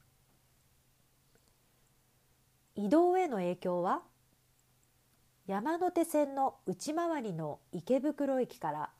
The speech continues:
大崎駅に向かう区間が運休す-、運休することで、移動にはどのような影響が出るのかまとめました。運休する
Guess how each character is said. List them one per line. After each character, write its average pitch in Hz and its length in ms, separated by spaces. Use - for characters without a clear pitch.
大 240 180
崎 285 340
駅 262 240
に 190 120
向 170 140
か 170 220
う 170 40
区 - 140
間 170 260
が 156 220
運 269 220
休 294 240
す-、 285 220
運 302 260
休 285 300
す 247 160
る 240 120
こ 240 120
と 208 140
で、 170 220
移 196 120
動 277 200
に 277 160
は 180 260
ど 202 140
の 359 140
よ 302 160
う 240 40
な 202 100
影 180 180
響 175 220
が 165 220
出 196 80
る 196 100
の 165 140
か 147 200
ま 151 140
と 196 160
め 190 120
ま 185 140
し - 80
た。 - 140
運 262 200
休 247 300
す 240 200
る 208 220